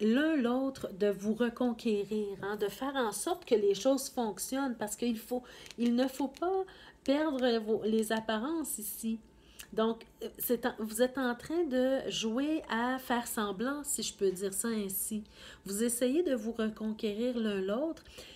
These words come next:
et au nom justement de, de, des apparences, bien, vous allez peut-être même, pour certains d'entre vous, hein, ça, ça va dépendre de votre décision, mais vous allez probablement même aller jusqu'au mariage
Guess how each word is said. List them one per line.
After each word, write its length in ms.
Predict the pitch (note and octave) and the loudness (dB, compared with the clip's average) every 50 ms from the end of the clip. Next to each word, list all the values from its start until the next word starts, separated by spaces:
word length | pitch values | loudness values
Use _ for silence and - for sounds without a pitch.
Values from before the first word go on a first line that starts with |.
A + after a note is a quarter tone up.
| - - - - | -20 -8 0 2
et 200 | B3 C4+ C4 - | 4 4 4 6
au 220 | - B3+ B3+ B3+ B3 | 6 8 8 8 8
nom 240 | B3 C4+ E4+ G4 G#4+ F#4+ | 6 4 4 2 2 2
justement 640 | - B3+ A3+ A3 - - - G#3+ G#3 G#3+ A#3 C4 C4 | 0 0 -2 -2 -2 -2 -2 0 0 0 0 0 0
de, 240 | A3 A3 - - G3+ | 0 0 -2 -2 -2
de, 440 | F#3 G#3 G3+ G3 G3 F#3 F#3 F3+ - F3 | 0 2 2 2 2 2 0 -2 0 2
des 220 | G#3 G#3 F#3 F#3 | 2 2 4 2
apparences, 640 | A3 A3+ A3 - A3+ G#3 G3 A3+ C4+ D#4+ E4+ D4 A3+ | 0 -2 0 -2 -2 -2 -2 -2 -2 -2 -2 -4 -4
bien, 300 | G3+ F3+ F#3+ G#3 A#3 A#3 | -8 -6 -4 -2 0 0
vous 240 | A3 A3 A3 G#3+ B3 | -2 -4 -4 -2 -2
allez 180 | A#3+ B3 C#4+ D#4 | 0 0 -2 -2
peut-être 580 | - - B3 B3+ - C#4 C#4 C4+ - - B3+ A3+ | -2 -4 -4 -2 -2 -4 -4 -4 -6 -6 -4 -2
même, 280 | G#3+ A3 C4+ F4 F#4+ F4 - | -2 0 0 0 -2 -2 0
pour 200 | - G#3 - - | 0 0 0 0
certains 500 | - - B3+ B3+ - - - F4 G4 G4 | 0 0 0 0 -2 0 0 2 2 4
d'entre 360 | E4+ C4 A3 A3 - - A3+ G3+ | 2 0 -2 -4 -2 0 2 2
vous, 280 | G3 F#3+ G3 E4+ D#4+ | 2 0 -2 -2 -2
hein, 120 | B3+ B3 C#4 | 0 0 0
ça, 160 | - - C4 | 0 0 0
ça 160 | - B3 G#3+ | 2 0 2
va 100 | G3+ G#3+ | 2 2
dépendre 420 | G#3 G3+ G#3 G3+ G3+ C4+ C#4+ C#4+ C4+ | 0 0 -2 -2 -2 -2 -2 0 0
de 60 | B3 | 0
votre 320 | G#3 G3+ G#3 G3+ - G3 | 0 -2 -4 -2 -4 -4
décision, 560 | F#3 F3+ F#3+ F#3+ F#3+ - - G#3 B3 D#4 F#4+ F#4+ - - - - - - - - - | -4 -2 -4 -4 -4 -6 -6 -4 -4 -4 -4 -6 -8 -14 -18 -18 -18 -18 -16 -4 0
mais 220 | A3 A#3+ A3+ - - | 2 2 2 0 -4
vous 220 | A3 G#3+ G#3+ A#3 | -8 -4 0 2
allez 200 | B3+ A#3+ B3 C#4 | 2 2 2 -2
probablement 760 | - - - C4+ C4 D4 D#4 D#4+ C#4+ C#4+ C#4+ C#4 C#4 D#4 E4 | -4 -2 -2 -2 0 0 0 0 0 0 0 0 0 0 0
même 260 | D4 C4+ D4 D#4+ D#4+ D#4 | 0 0 0 0 0 0
aller 300 | C4 A#3 A3+ A#3+ C#4+ D#4 | 0 0 0 0 -2 -2
jusqu'au 420 | C4 - A3 A3 - - - A3 | -2 -2 -4 -4 -4 -2 0 0
mariage 920 | G#3 G#3 G#3 G3+ F#3+ G3+ G#3+ A3+ B3 C#4 D4+ D4+ C#4+ B3+ A3 G3 - - | 0 0 -2 -2 -2 -2 -2 -2 -2 -2 -4 -4 -4 -4 -4 -4 -6 -8